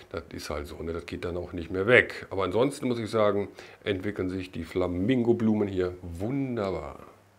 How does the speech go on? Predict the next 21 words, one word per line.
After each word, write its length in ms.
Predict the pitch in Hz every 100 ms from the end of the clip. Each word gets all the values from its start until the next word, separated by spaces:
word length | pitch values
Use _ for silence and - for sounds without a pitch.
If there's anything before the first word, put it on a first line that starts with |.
| _ _ -
Richtig 320 | 107 - -
klasse. 300 | - - - - - _ _ _ _ _ _ _ _ _ _ _ _ _ _ _ _ _ _ _ _ _ _ _ _ _ _ _ _ _ _ _ -
Genau. 640 | 87 87 87 104 156 185 - - - - - - _ -
Ja, 260 | 151 143 - - -
und 200 | 160 160
nun, 400 | 165 120 87 - -
und 160 | 147 135
was 220 | 110 110
jetzt? 340 | 85 80 -
Das 280 | 143 175 -
sind 340 | 135 147 147
die 40 | 139
Monstera 720 | 123 120 - 135 131 120 -
adansoni, 880 | 104 107 110 101 90 113 165 165 165
unsere 320 | 123 113 98
Steckis, 880 | 90 - 127 120 180 208 247 - - -
ne? 220 | 107 156 110
Also 220 | 101 101
ich 180 | - - - _ _ -
kleine 260 | - 104 104
Stücke 420 | - 160 175